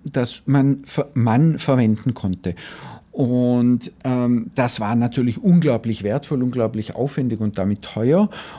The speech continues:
Und das hat man natürlich wiederverwendet. Das heißt, das hat man nach dem, nach Gebrauch hat man das als allererstes auf Dichtheit geprüft,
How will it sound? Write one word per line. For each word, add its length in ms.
Und 140
das 220
hat 200
man 180
natürlich 520
wiederverwendet. 840
Das 180
heißt, 220
das 160
hat 140
man 180
nach 220
dem, 220
nach 240
Gebrauch 720
hat 240
man 160
das 220
als 320
allererstes 1000
auf 240
Dichtheit 540
geprüft, 720